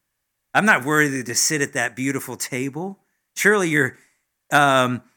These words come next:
you're w-, meaning to invite someone else." And the servant says, "No, the master has sent me to you."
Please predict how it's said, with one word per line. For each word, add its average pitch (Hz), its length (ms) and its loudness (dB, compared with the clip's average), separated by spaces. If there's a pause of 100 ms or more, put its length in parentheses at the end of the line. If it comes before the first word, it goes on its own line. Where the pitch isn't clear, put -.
(240)
you're 143 240 4
w-, 147 180 -2
meaning 160 260 0
to 139 80 -4
invite 139 300 0
someone 147 300 -2
else." 202 320 -6
And 110 100 -8
the 107 80 -10
servant 120 300 -4
says, 110 220 -8
"No, 117 340 -8
the 101 100 -18
master 117 380 -10
has 113 180 -8
sent 147 240 -6
me 123 140 -12
to 117 140 -10
you." 151 340 -10